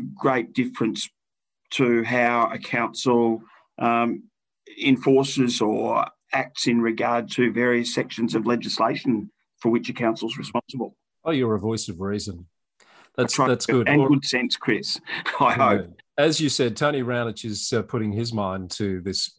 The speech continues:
Speaker 2: uh, Supreme Court decision today, and we might have some more observations and implications to talk about with Catherine in the newsroom, uh, next week. But thanks for that scene setter, Steve. Um, the upshot of all of that is my mail is that Mister Schneider's returning to work the week after next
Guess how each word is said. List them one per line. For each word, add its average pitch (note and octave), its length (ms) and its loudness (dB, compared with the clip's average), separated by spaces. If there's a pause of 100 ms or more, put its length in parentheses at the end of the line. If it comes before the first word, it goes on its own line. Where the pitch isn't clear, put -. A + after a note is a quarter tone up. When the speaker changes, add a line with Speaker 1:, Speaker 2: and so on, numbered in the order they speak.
Speaker 2:
uh, G2+ 120 -4
Supreme G#2 380 -4
Court G2 240 -6
decision G2+ 600 -6
today, G2+ 280 -4
and G#2 100 -2
we G#2+ 80 -2
might B2 200 2
have A#2 140 -2
some - 160 -2
more G2+ 240 -2
observations G2 800 -6
and F#2+ 100 -6
implications F#2+ 720 -8
to - 100 -12
talk - 220 -8
about F#2 280 -6 (440)
with G#2 180 -6
Catherine G#2 380 -4
in G2 100 -4
the F#2+ 80 -6
newsroom, F#2 640 -6 (200)
uh, F2 240 -8
next - 340 -8
week. F#2 240 -6
But A2 140 -10
thanks C3 240 0
for B2 80 -2
that G#2+ 200 -2
scene A2+ 240 -2
setter, F#2+ 360 -6 (280)
Steve. A#2+ 440 -6 (480)
Um, A2 520 4
the B2 340 2
upshot C#3+ 320 4
of A2+ 100 2
all A#2 180 2
of G#2 60 -4
that B2+ 200 2
is A#2 160 -2
my A#2 240 0
mail A2+ 440 -2
is G#2+ 260 -6
that G#2+ 240 -2
Mister A2 280 -10
Schneider's G#2+ 480 -4
returning G2+ 420 -6
to F#2 80 -8
work A2+ 340 -6
the G#2 80 -6
week G2 200 -6
after G#2 340 -8
next - 420 -10